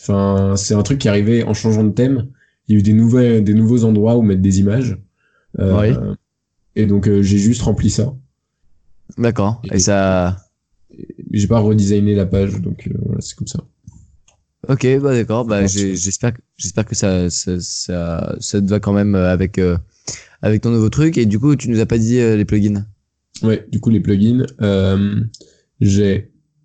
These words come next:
Speaker 1: Monster Insights, qui permet de mettre Google Analytics.
Speaker 2: Ça marche ?
Speaker 1: Oui.
Speaker 2: D'accord.
Speaker 1: Oui, ça marche. Parce qu'en fait, si vous codez en H T M L, il faut que vous mettiez, euh,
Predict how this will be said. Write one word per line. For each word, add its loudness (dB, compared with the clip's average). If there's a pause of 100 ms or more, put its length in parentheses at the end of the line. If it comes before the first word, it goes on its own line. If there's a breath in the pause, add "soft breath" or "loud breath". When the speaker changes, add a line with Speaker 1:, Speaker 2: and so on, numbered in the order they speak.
(340)
Speaker 1:
Monster 2
Insights, -2 (200)
qui -18
permet 2
de 2
mettre 0
Google 2
Analytics. 0 (880 loud breath)
Speaker 2:
Ça 0
marche ? -2 (840)
Speaker 1:
Oui. 2 (1200)
Speaker 2:
D'accord. -2
Speaker 1:
Oui, 2
ça 0
marche. -8 (1160 soft breath)
Parce -2
qu'en 2
fait, 0
si 0
vous 4
codez 0
en 0
H -2
T -2
M 0
L, 0
il 0
faut -2
que -4
vous 0
mettiez, 2
euh, 2